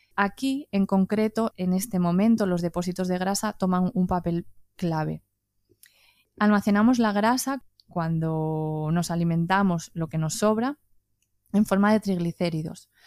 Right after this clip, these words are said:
que son tres moléculas de ácidos grasos unidos a una molécula de, de glicerol. Y cuando descomponemos los triglicéridos, di-, liberamos estos ácidos grasos del glicerol.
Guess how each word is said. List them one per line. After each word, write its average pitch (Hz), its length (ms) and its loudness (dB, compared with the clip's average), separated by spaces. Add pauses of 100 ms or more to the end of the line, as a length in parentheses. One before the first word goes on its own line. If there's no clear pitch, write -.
(240)
que 180 140 -2
son 170 340 2
tres 175 220 -2
moléculas 185 520 2
de 170 60 0
ácidos 180 360 -2
grasos 208 360 -2
unidos 180 500 0
a 175 60 -2
una 170 160 0
molécula 175 560 0
de, 165 260 -2
de 170 180 -4
glicerol. 156 540 -6 (360)
Y 220 120 0
cuando 165 380 2
descomponemos 165 600 0
los 214 180 -2
triglicéridos, 214 840 -2
di-, 180 180 -2
liberamos 175 480 0
estos 180 260 -4
ácidos 180 420 -2
grasos 208 440 -2
del 175 220 -2
glicerol. 160 560 -4